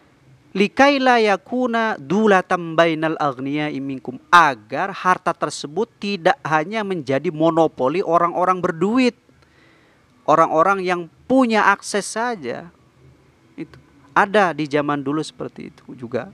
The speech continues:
ya. Di zaman Rasulullah, akhirnya turunlah ayat itu agar ghanimah itu dibagikan kepada orang-orang yang, yang membutuhkan. Kalau sekarang tentu, apa namanya, eh,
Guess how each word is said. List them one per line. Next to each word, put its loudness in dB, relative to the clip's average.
ya. -20
Di -10
zaman 2
Rasulullah, -4
akhirnya -4
turunlah -2
ayat -6
itu -8
agar -2
ghanimah -2
itu -8
dibagikan -2
kepada -4
orang-orang -2
yang, 0
yang -2
membutuhkan. -2
Kalau 6
sekarang 0
tentu, -4
apa -6
namanya, -6
eh, -4